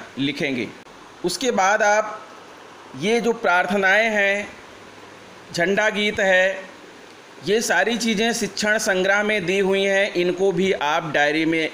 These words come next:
स्थान देंगे। उसके बाद ये प्रार्थना है, "आए हैं हम दूर दूर से सबको यह समझाने,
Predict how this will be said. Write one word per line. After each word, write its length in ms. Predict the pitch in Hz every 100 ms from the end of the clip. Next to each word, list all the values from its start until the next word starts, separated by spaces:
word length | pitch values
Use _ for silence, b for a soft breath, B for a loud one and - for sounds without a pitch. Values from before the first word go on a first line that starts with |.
| -
स्थान 520 | 131 - 143 175 226 220 - -
देंगे। 440 | 123 156 147 117 95 - - _ -
उसके 240 | 156 - 220
बाद 320 | 190 202 190
ये 160 | 196
प्रार्थना 540 | 220 214 185 190 208 202
है, 300 | 196 196 -
"आए 300 | 165 185 196
हैं 240 | 202 190
हम 460 | 185 180 196 190 - - - - -
दूर 280 | 131 185 190
दूर 300 | 170 185 190
से 200 | 202 190
सबको 380 | 185 175 196 185
यह 140 | 175
समझाने, 680 | 185 175 175 165 175 175